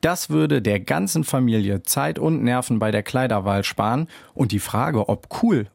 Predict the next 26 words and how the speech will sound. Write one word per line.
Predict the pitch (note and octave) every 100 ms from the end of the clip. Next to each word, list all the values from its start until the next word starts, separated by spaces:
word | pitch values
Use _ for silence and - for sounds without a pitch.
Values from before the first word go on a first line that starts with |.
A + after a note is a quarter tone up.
| -
oder | A2+ A#2
uncool, | F3+ G#3 C#3 C3
stellt | - A2 G#2
sich | - G2+
dann | - D#3+
auch | - A2 -
nicht | - -
mehr. | - - - _ _ _ - - - - - -
Auch | E3 F#3+ G#3+
wenn | F#3
Mobbing | B2 G#2+ G#2
vermutlich | - G#2+ A#2+ A#2+ A2+ -
nie | G#2+ G#2+
ganz | A2+ A2+ A#2
verschwinden | - G2+ - C3+ D#3 A#2+
wird, | G#2 A#2 - - - -
könnte | B2+ B2+ B2+
man | D3+ D#3+ G3
zumindest | - C3 A2 B2+ D3+ - C#3+
durch | C3+
das | D3 - -
äußere | A#2 D3 E3 D3
Erscheinungsbild | A2 - F2+ F#2+ G2+ - B2+ C#3
ein | - A2
Zusammengehörigkeitsgefühl | - D3+ A#2+ D3+ F3+ B2+ F#2+ G#2+ G#2 - - - - G#2 - G2+
erzeugen, | F2+ - - E2+ -